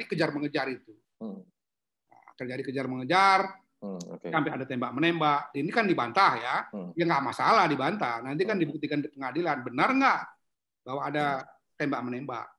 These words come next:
Speaker 1: Rekomendasi Komnas ham salah satunya kan juga untuk mengusut keberadaan senjata api itu.
Speaker 2: Oke.
Speaker 1: Kan
Speaker 2: Baik.
Speaker 1: gitu.
Speaker 2: Hmm.
Speaker 1: Kenapa kok Komnas ham bilang ya? Polisi kan bilang yang itu,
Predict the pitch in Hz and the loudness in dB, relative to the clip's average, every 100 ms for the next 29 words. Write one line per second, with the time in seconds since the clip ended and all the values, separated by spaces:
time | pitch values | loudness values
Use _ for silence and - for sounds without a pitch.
0 | _ 156 175 165 175 170 202 180 180 165 | _ -8 -2 0 0 0 -2 0 2 4
1 | 262 208 160 156 151 254 240 208 156 170 | 2 2 2 0 -2 0 0 0 0 -2
2 | - 156 139 208 - _ _ - 147 165 | 0 -2 0 -2 -4 _ _ 0 4 4
3 | 160 254 240 156 147 131 135 165 - 139 | 4 2 0 -4 -4 -2 -4 -6 -6 -6
4 | 131 123 139 143 151 151 127 110 - _ | -6 -8 -6 -4 -6 -6 -6 -8 -14 _
5 | - - - - _ _ - 196 160 127 | -14 -12 -10 -12 _ _ -4 0 0 -2
6 | 101 - _ - 170 220 277 247 233 220 | -6 -14 _ -2 2 6 8 8 8 6
7 | 220 208 196 196 190 170 156 156 - 196 | 4 2 2 0 2 4 4 2 2 0
8 | 196 311 294 214 208 220 294 | 4 4 6 4 2 2 2